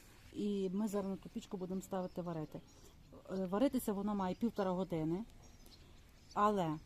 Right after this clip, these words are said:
треба пильнувати, щоб воно закипіло. І як воно тільки закипить, тоді відкриваєте, і воно готується з відкритою кришкою. Не має бути воно накрите. Накрите має бути, поки не закипить.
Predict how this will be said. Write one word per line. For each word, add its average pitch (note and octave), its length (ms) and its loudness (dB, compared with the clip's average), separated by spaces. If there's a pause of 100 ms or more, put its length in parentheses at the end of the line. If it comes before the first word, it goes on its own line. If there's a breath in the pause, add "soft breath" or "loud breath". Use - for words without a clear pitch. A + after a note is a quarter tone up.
(380)
треба A#3+ 260 4
пильнувати, A3 560 2
щоб G#3 220 -2
воно G#3 580 2 (140)
закипіло. F#3 760 -2
І F#3+ 80 -2
як G3+ 200 2
воно A3 420 6
тільки A#3 280 2
закипить, B3+ 800 4 (760)
тоді A3 220 4
відкриваєте, A3+ 680 4
і G#3 140 2
воно G#3 260 4
готується C4 580 8
з G#3 80 2
відкритою B3+ 500 6
кришкою. F3 640 2 (440)
Не G3+ 100 4
має A3+ 200 6
бути F#3 200 -2
воно F3+ 180 0
накрите. E3+ 440 -4 (240 loud breath)
Накрите B3+ 360 4
має A3+ 180 4
бути, A3 220 0
поки G#3+ 260 0
не G#3 80 4
закипить. F#3 460 -2